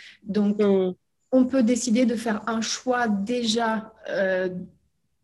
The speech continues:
Speaker 1: dans le, dans le, dans la, à la prise de vue de la balance des blancs. La plupart du temps, les photographes préfèrent juste faire en automatique, faire confiance à l'appareil, puisque de toute façon, on shoot en raw, on peut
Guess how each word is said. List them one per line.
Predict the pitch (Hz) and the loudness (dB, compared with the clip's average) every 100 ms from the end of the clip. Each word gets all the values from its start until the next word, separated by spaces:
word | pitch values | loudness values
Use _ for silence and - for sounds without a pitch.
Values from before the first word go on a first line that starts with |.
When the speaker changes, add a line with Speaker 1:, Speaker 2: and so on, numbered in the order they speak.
| - | -16
Speaker 1:
dans | 175 180 | -8 -6
le, | 190 185 175 | -4 -2 -4
dans | 175 | -6
le, | 165 165 165 | -8 -10 -10
dans | 165 165 | -10 -8
la, | |
à | 185 | -4
la | 185 | -4
prise | 180 254 220 | -2 0 2
de | 202 | 2
vue | 202 240 285 | 2 4 4
de | 208 208 | 4 2
la | 196 | 2
balance | 180 196 254 214 | 2 0 2 2
des | 208 | 0
blancs. | 175 185 - | -2 -8 -4
La | 220 262 269 | 2 4 4
plupart | 262 233 214 | 2 2 0
du | 208 | 0
temps, | 277 320 330 | 0 0 2
les | 247 208 - | 2 2 -4
photographes | - 196 190 208 277 294 | -12 -8 -4 -4 -4 -4
préfèrent | - 214 226 214 | -6 -4 -2 0
juste | 202 220 214 | 0 0 -4
faire | 233 202 | -4 -2
en | 190 | -2
automatique, | 185 185 170 175 285 320 - | -4 -6 -8 -4 -4 -4 -6
faire | 208 208 | -8 -6
confiance | 214 208 240 220 - | -6 -4 -4 -6 -6
à | |
l'appareil, | 175 165 170 220 294 320 - - - - - | -8 -6 -2 2 2 0 -8 -16 -16 -20 -10
puisque | - 277 277 | -4 -2 0
de | 233 | 0
toute | 233 220 | -2 -4
façon, | 226 220 247 | -2 -4 -2
on | 220 | 0
shoot | 208 220 208 | 0 -2 -4
en | 185 185 | -4 0
raw, | 226 302 294 - | 2 4 4 4
on | 208 | 0
peut | 226 262 277 | 2 2 2